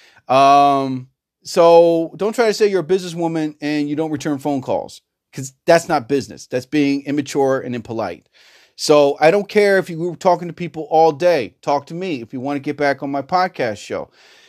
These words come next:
So he-, this is how it's gonna work. There's a woman that I've been contacting.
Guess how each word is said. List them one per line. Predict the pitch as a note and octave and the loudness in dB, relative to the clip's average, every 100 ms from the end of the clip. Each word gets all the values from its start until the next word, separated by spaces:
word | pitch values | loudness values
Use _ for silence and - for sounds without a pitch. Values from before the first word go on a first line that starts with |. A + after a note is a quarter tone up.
| - | -2
So | E3+ E3+ E3+ E3+ E3+ C#3 _ _ _ | 6 8 8 6 2 -6 _ _ _
he-, | D#3+ - | -16 -2
this | G#3+ A3 | 2 2
is | A3 | 2
how | G#3+ F#3+ | 2 2
it's | E3+ | 0
gonna | F#3 E3 | -4 0
work. | D#3 D3 A#2 C#3 | 2 2 0 _
There's | D#3+ D#3+ | -4 -4
a | D#3+ | -2
woman | F3+ G3+ G3+ | -4 -2 -2
that | F#3+ | -2
I've | F3+ | -2
been | F3 | -6
contacting. | D#3+ F#3+ F#3 F#3+ F#3+ G#3+ G#3 | -4 -4 -2 -2 -2 -4 -8